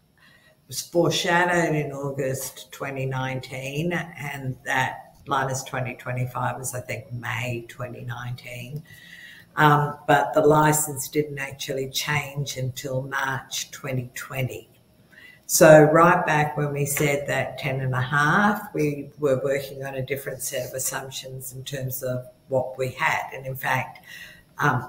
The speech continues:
all the way back then, I think we were thinking about, you know, sort of, uh, nameplate capacity at, at Kalgoorlie in the first instance of maybe about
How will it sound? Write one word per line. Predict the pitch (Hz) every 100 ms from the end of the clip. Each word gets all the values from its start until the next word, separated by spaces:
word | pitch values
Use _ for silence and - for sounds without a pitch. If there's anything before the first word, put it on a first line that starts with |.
| -
all | 170 190 196 180
the | 143
way | 120 110 101
back | 107 113 -
then, | 110 123
I | 123
think | 131 - -
we | 131
were | 127 123
thinking | 127 131 127 - 123
about, | 123 127 123 123 -
you | 139
know, | 123 120
sort | 127 143 127
of, | 123 123
uh, | 127 120 120 123 - - - -
nameplate | 139 131 131 131 127 135 123 -
capacity | - - 135 - - - 127 127
at, | 123 123 - -
at | - - -
Kalgoorlie | - 127 127 135 135 127 123
in | 123
the | 123
first | - - 151 151 151 -
instance | 127 123 - - 113 -
of | -
maybe | 123 127 123 113 120
about | - 123 123